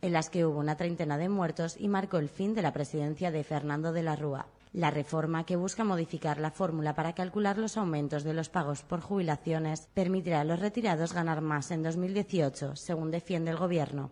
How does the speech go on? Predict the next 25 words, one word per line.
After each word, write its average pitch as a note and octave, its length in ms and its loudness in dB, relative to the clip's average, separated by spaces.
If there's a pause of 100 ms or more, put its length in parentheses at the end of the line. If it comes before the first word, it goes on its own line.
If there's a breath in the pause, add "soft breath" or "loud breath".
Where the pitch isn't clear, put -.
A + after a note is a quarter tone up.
Sin G#3 220 0
embargo, F3 400 4
la G#3+ 120 4
oposición, G#3 580 0
los D3 140 0
sindicatos E3+ 680 0
y A3 80 -2
diversas E3+ 460 2
organizaciones D#3+ 760 -2
de D#3 100 0
derechos G#3+ 440 0
humanos D3+ 500 0
denuncian E3 520 0
que F3+ 80 -2
el G#3 100 0
cambio D3+ 360 2
constituye D#3+ 680 -2
una A3 220 0
rebaja D#3 340 0
en D3+ 80 2
los D3+ 140 -2
ingresos E3 400 -2
de D#3 100 -2
los D#3 140 -2
jubilados. D3 680 -2